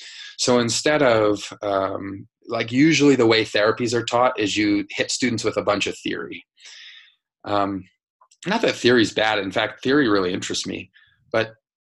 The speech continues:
the work as a therapist, it's a work of a, of practice. And so if you can't translate the theory into practice, the theory is not very helpful. And I often see students, um, that are becoming therapists really struggling because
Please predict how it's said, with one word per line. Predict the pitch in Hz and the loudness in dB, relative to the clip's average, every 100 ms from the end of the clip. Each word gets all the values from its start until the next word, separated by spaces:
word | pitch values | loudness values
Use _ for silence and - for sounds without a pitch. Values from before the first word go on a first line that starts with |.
| _ | _
the | 120 | -4
work | 139 196 160 | -2 0 -2
as | 104 | -4
a | |
therapist, | - 120 170 147 101 - | -4 0 0 0 -6 -10
it's | - 107 | -6 -4
a | |
work | 117 147 | -2 -2
of | 107 - | -4 -6
a, | - _ _ - | -12 _ _ -16
of | - - | -16 -10
practice. | 135 127 - - - - - - | -10 -8 -12 -6 -6 -6 -12 -10
And | 123 - | -4 0
so | 127 113 107 - - - - _ _ | 2 2 0 -10 -20 -20 -20 _ _
if | 120 117 | -6 -4
you | 123 | -4
can't | - 185 196 - | -2 -2 -2 -4
translate | - 127 151 131 107 101 | -2 0 0 2 0 0
the | 104 | -6
theory | - - 123 131 101 | -6 -2 0 2 0
into | 101 98 | -2 -4
practice, | - 107 120 - - - - - | -4 -4 -4 -6 -6 -6 -6 -8
the | |
theory | - - 160 120 | -6 -2 0 0
is | - - | -2 -8
not | 113 123 127 127 - | -6 -2 -2 -4 -6
very | 117 120 | -2 0
helpful. | 104 143 - - - | 0 -2 -4 -16 -6
And | 110 | 0
I | 120 | 2
often | 160 160 139 | 2 0 -2
see | 123 | -2
students, | 117 - 139 131 101 - - | -2 2 2 2 -4 -6 -4
um, | 107 104 101 | -2 0 0
that | 104 | -2
are | 98 | -2
becoming | 104 - 120 110 | -4 -4 -4 -4
therapists | 98 92 101 - | -4 -4 -4 -2
really | 131 139 | 2 2
struggling | 107 - - 98 92 | 0 -2 -2 -2 -10
because | - - 98 | -12 -6 -6